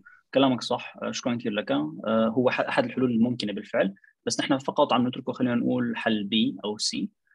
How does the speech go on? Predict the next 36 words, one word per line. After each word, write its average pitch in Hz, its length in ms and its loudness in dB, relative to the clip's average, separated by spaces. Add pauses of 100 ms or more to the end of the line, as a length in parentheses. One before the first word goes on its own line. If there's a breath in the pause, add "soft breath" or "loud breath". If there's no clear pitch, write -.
(280)
وعم 117 280 2
نلجأ 131 300 6
حاليًا 127 380 -4
لحل 117 320 -2
إنه 110 160 0
خلص، 107 340 -2
لطالما 110 300 2
موجودين 104 300 -2
بتركيا، 104 420 0
لطالما 101 280 2
شركة 98 300 -2
رسمية، 104 460 0
لطالما 101 380 0
في - 80 -12
بنك 107 180 -6 (100)
بتركيا، - 340 -2 (100)
فنتكامل 113 480 0
معهم 107 320 0
مؤقتًا - 500 -4 (580 soft breath)
إلى 160 140 8
أن 156 300 6
نحن 151 280 4
نستقر 123 380 2
بموضوع 110 540 4
عملية 101 240 -2 (120)
ال-، 92 420 -6 (280)
خلينا 107 200 2
نقول 104 200 -2
ال-، 98 80 -10 (280)
ال-، - 240 -8 (680 soft breath)
ال-، 101 220 -2
الباقات 104 760 2 (100)
إذا 107 140 2
اختلف 117 360 0
السعر 101 340 0
بينهما. 90 560 -8